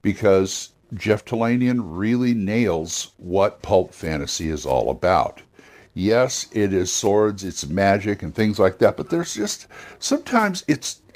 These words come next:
let me, let me put it this way. Sometimes it's kinda hard to nail a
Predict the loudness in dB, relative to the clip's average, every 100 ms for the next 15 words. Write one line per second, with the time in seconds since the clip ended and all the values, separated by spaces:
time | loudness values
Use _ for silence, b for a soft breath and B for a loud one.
0 | -16 -12 0 2 4 2 0 0 0 -2
1 | -2 -4 -8 B B -2 0 -2 0 2
2 | 2 0 -2 -2 -2 -12 -16 _ -10 -4
3 | -2 0 -2 -2 -8 -2 2 4 2 -2
4 | -8 -14 b b b b b _ -2 0
5 | 2 2 4 4 4 2